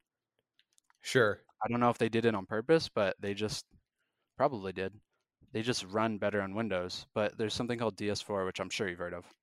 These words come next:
Speaker 1: Yes.
Speaker 2: And D S four makes it so that your P S four controller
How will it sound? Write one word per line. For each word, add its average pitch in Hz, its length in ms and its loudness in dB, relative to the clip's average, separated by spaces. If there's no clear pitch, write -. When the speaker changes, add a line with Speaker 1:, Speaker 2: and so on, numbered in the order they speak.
Speaker 1:
Yes. 110 400 2
Speaker 2:
And 107 580 -2
D 120 120 4
S 117 140 4
four 113 240 2
makes 104 300 -4
it 98 120 0
so - 140 -6
that 98 200 0
your 95 100 -6
P 107 220 -4
S 101 160 -2
four 98 640 -2
controller 98 720 -4